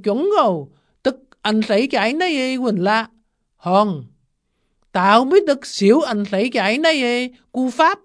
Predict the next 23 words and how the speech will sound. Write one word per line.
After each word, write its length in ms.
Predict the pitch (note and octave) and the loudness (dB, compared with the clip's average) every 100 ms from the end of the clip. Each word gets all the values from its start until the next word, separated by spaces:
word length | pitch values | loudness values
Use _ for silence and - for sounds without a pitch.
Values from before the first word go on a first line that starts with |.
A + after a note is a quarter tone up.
| _ | _
phải 120 | F#3 F3+ | -6 -6
cu. 440 | F3+ A3 A3+ A3+ - _ _ _ _ _ _ _ _ _ _ | 0 2 2 -4 -16 _ _ _ _ _ _ _ _ _ _
Anh 160 | A3 | 0
huy, 460 | A#3+ C4+ C#4+ C#4+ C#4+ _ _ - | 2 2 2 -2 -6 _ _ -4
chống 180 | A3 | -2
ngầu 280 | F4+ D4 G3 - | 2 2 0 -2
cu 200 | C4 A#3 | -2 0
say 380 | C4+ C#4 C#4 C#4+ | 0 0 0 -2
lê 220 | D#4+ F4+ | -2 2
dùng 320 | F4 C#4 C4 | 2 2 0
ê, 340 | C4 B3+ B3 C4 - _ _ | -2 -2 -2 -6 -14 _ _
bố 100 | D#4 C#4 | -6 -2
tức 140 | B3+ - _ | -4 -6 _
dùng 380 | B3 C4 C4 C4 | -2 -2 -4 -6
anh 220 | G#3 G3+ | -6 -6
lấy 200 | G3+ A3 A#3+ | -4 -6 -2
cái 300 | G3+ G#3+ C4+ | -2 -2 0
này 300 | D#4+ D#4+ B3 | 0 0 -2
thì 320 | A#3+ A#3+ B3 B3 _ _ | -4 -6 -8 -14 _ _
u 240 | D#4 F4 - | 2 2 2
ký. 420 | F#3 A3+ A#4+ - _ _ _ _ _ _ _ _ _ | 2 2 2 -2 _ _ _ _ _ _ _ _ _
Tao 220 | G3 B3 | 0 0
tức 220 | D#4 C4+ | 2 -2